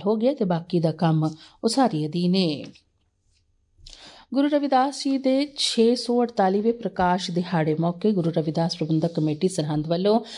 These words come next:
ਜ਼ਿਲ੍ਹਾ ਪੱਧਰ ਤੇ ਪਿੰਡ ਭੱਟ ਮਾਜਰਾ ਸਰਹਿੰਦ ਵਿਖੇ ਬੜੀ ਸ਼ਰਧਾ ਨਾਲ ਸਮਾਗਮ ਕਰਵਾਇਆ ਗਿਆ। ਇਸ ਮੌਕੇ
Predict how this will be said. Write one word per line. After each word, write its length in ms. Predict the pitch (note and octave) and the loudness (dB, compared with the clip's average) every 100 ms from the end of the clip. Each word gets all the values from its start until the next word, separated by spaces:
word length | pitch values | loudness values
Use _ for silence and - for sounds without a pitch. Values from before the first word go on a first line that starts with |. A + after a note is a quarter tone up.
| - - | -18 -6
ਜ਼ਿਲ੍ਹਾ 220 | B3 C4 | 2 2
ਪੱਧਰ 380 | C4+ A3 F#3+ A3+ | 2 0 0 0
ਤੇ 240 | A3+ A3 | 0 0
ਪਿੰਡ 380 | A#3+ G#3+ G#3+ G#3+ B3 - - - | 0 0 0 2 -2 -4 -10 0
ਭੱਟ 260 | B3+ A3+ | 2 2
ਮਾਜਰਾ 380 | A3+ A3+ A3 A#3 | 0 0 0 -2
ਸਰਹਿੰਦ 400 | B3+ A3 F#3+ E3+ | -2 0 2 2
ਵਿਖੇ 320 | F3 F3 G#3+ | -2 0 4
ਬੜੀ 220 | G#3 F3+ F3 | 4 4 0
ਸ਼ਰਧਾ 520 | - F3 D3+ F#3 F#3+ | -2 -4 0 0 2
ਨਾਲ 360 | F3+ E3 F3+ F3+ - _ _ | 2 2 0 -4 -14 _ _
ਸਮਾਗਮ 420 | - G#3+ G3 D#3 | -2 0 2 -2
ਕਰਵਾਇਆ 400 | D3+ F3 F#3+ G#3 | -4 -2 0 0
ਗਿਆ। 160 | A3 B3+ | 0 0
ਇਸ 260 | A#3+ - | -2 0
ਮੌਕੇ 540 | F3 E3 E3 G3+ A3+ | 0 0 0 4 4